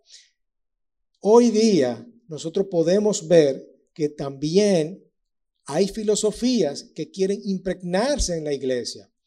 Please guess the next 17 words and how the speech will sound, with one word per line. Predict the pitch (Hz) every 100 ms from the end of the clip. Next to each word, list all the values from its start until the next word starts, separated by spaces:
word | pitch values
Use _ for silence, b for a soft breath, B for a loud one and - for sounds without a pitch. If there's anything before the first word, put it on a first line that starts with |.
| _ _
Hoy | 156 196
estamos | 196 190 190
escuchando | 180 175 156 185 196 202 190
de | 170 -
cosas | 180 190 196 -
como, | 185 165 156 127 b b b b _
eh, | 190 147 147 139 135 127 117 107 - _ _ _ _ _ _ - _ _ _ _ _ _ _ _ _ _ _ _ _ _ _
lo | 160
del | 165 151
veinte | 185 202 196
treinta, | 196 185 170 127 135
¿verdad? | 147 175 156 - - _ _ _
¿Ustedes | - - 175 185
han | 165 180
escuchado | 185 208 202 208 214
de | 190
eso? | 139 117